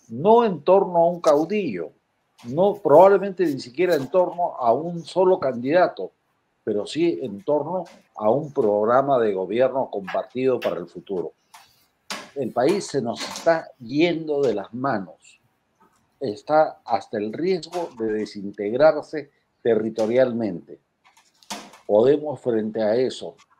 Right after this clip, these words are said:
simplemente seguir con el egoísmo y seguir con enfoques,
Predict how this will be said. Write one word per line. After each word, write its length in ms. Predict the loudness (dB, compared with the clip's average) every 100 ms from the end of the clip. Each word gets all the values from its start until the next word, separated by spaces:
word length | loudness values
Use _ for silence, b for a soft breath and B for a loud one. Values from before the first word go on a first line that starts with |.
| -20 -16 -8
simplemente 800 | -8 -6 -6 -4 -4 -6 -8 -8
seguir 440 | -8 -6 -4 -4
con 220 | -4 -2
el 140 | -2 -2
egoísmo 840 | -4 -4 -2 -4 -6 -12 -12 -14 _ _ _ -12
y 100 | -12
seguir 440 | -6 -4 -4 -6
con 240 | -6 -4 -4
enfoques, 880 | -6 2 2 2 -6 -8 -12 -20